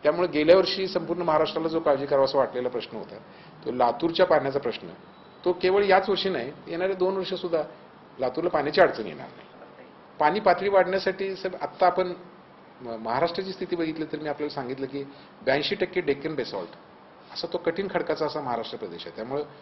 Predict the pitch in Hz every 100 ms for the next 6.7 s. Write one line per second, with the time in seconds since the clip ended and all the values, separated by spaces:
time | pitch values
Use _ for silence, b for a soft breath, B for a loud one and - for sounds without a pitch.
0 | B - 127 143 185 180 175 180 156 147
1 | 156 151 156 - - 156 170 170 175 165
2 | 123 151 185 185 175 165 139 120 113 104
3 | 123 - B B B - 156 165 180 175
4 | 160 143 143 147 143 139 120 120 123 139
5 | 143 143 139 139 131 143 190 - 165 165
6 | 139 160 160 120 135 147 151